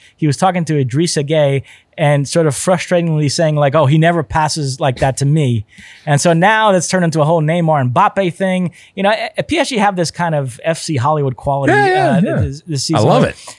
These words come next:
Speaker 1: And,
Speaker 2: I love
Speaker 1: and
Speaker 2: it.
Speaker 1: the French media is examining that relationship. They feel like they used to be good friends, but now P S G have added, uh, too many South American players, and the Brazilian and Argentine players have formed a clique, and Mbappe feels kinda left out and doesn't socialize with those guys, and so it, it's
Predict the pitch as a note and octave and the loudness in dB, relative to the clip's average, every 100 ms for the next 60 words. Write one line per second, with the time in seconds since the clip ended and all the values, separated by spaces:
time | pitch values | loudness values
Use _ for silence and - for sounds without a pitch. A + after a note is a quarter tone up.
0 | _ F#3 A2+ C#3+ F3 F#3+ G2 G#3 A#3+ - | _ -2 0 2 2 2 2 0 -6 -4
1 | F#3+ G3+ F3 D3+ C3+ E3+ E3 B2+ E3 A3+ | -6 -2 -2 -2 -2 -2 0 0 0 0
2 | F#3+ G3 F#3 F3+ D#3 C#3+ F3+ D#3 - - | -2 -2 -2 -2 -4 -2 0 -2 -4 -18
3 | - _ - D#3+ G3+ B3+ A3 G3+ F3+ - | -20 _ -6 -4 -2 -2 -4 -2 -2 -2
4 | G3 G#3 G3+ - _ _ - E3 F#3 A3+ | 0 0 0 -4 _ _ -4 -2 2 2
5 | G#3+ F3+ _ _ - G3+ - F#3 E3 F3+ | 2 -2 _ _ -4 -4 -2 -2 -2 0
6 | F#3+ F3 C#3+ - D#3+ C#3+ - - A#3 F3 | 0 0 -6 -4 0 0 -2 -6 -2 -2
7 | - A3 G#3 G3+ F#3+ F#3+ E3+ G3 F#3+ F#3+ | 0 0 0 0 0 -2 -4 -2 0 -2
8 | E3+ D3+ D3+ C#3 C#3+ F#3 F3+ D#3+ E3+ E3 | -2 -4 -4 -4 -2 -2 0 -2 -2 -4
9 | E3+ F3+ D#3+ C#3+ F#3+ D3+ B2 - B3 A#3 | -4 -2 -2 -4 -4 -6 -8 -8 -2 -2
10 | - D#3 C#3+ C3+ F#3 F#3+ - E3+ C#3 D#3+ | -4 -4 -2 0 0 -2 -6 -6 -6 -6
11 | D3+ C#3 B2+ G3 G#3 F#3+ D3 C#3+ A#2 - | -6 -6 -4 -2 0 0 -2 -4 -6 -4
12 | G#3+ A3 G3 G3+ F3 F3 F#3 D#3+ F#3 F#3 | -6 -2 0 0 -2 -8 -8 -2 0 0
13 | D3+ B2+ D#3+ C#3+ B2 _ _ - D3+ D#3+ | -2 -4 -2 -2 -4 _ _ -10 -6 -6
14 | F3+ C#3+ - | -4 -6 -6